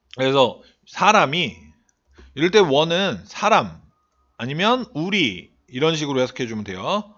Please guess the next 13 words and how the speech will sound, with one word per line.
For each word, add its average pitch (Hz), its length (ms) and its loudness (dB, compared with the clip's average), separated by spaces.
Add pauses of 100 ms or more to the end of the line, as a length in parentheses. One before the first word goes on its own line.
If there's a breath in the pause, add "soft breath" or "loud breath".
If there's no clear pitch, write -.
우리가 143 680 -2 (380 soft breath)
돈 190 260 -4
내는 247 300 0
것을 214 640 2
감당할 151 580 -4
수 254 480 -2 (180)
있는, 143 560 -4 (1160)
있다. 127 540 -8 (520)
어. 90 220 -14 (840 loud breath)
그 - 480 -4
생활 233 580 2
필수품에 220 640 -4
대해서, 143 520 -4